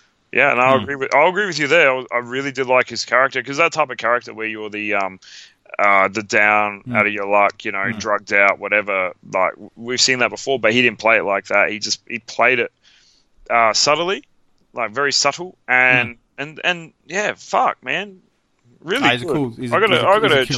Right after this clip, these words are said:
Speaker 1: check out some of his stuff.
Speaker 2: He's a fucking
Speaker 1: Yeah.
Speaker 2: killer. He's in, like, um, Narcos, Game of Thrones, um, shit. What other movies? Uh,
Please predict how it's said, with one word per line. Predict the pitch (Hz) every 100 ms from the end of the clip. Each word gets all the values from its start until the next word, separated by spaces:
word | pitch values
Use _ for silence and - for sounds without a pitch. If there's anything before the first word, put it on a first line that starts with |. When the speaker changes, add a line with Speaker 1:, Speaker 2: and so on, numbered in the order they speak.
| 143
Speaker 1:
check | 135
out | 123
some | 139
of | 120
his | 110
stuff. | - 143
Speaker 2:
He's | 131
a | 120
fucking | 143 135
Speaker 1:
Yeah. | 110
Speaker 2:
killer. | 123 107 -
He's | 117 127
in, | 170
like, | 160 123 117
um, | 110 104 101
Narcos, | 107 113 113 104 104 104 -
Game | 104
of | 101
Thrones, | 101 101 101 98 101 -
um, | 131 113 110 104 101 101 - _ _ _ _ - _ _ _ _ _ _ _ _
shit. | - 147 120 104 - -
What | 127
other | 120
movies? | 113 107 98 95
Uh, | - 107 107 107 104 104 104 104